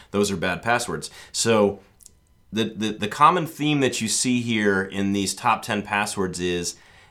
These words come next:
they're, they follow a pattern, first of all, one two three four five six being the number one thing on the list.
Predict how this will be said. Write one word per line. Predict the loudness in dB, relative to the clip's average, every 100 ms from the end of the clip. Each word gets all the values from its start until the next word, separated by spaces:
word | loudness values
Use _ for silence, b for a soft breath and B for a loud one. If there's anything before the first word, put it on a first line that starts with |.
| b _ _
they're, | -6 -2 0
they | 0 2
follow | 4 6 4
a | 2
pattern, | 2 2 2 -2
first | -4 -4 -4
of | -2
all, | -2 0
one | 0 0
two | -2
three | -2 -2
four | 0 0
five | 2 2 2
six | 0 0 -2 -4
being | -4 -2 -2
the | -2
number | -2 0 0 2
one | 0 -2
thing | -4 -4 -4
on | -4
the | -6
list. | -4 -4 -4 -6 -8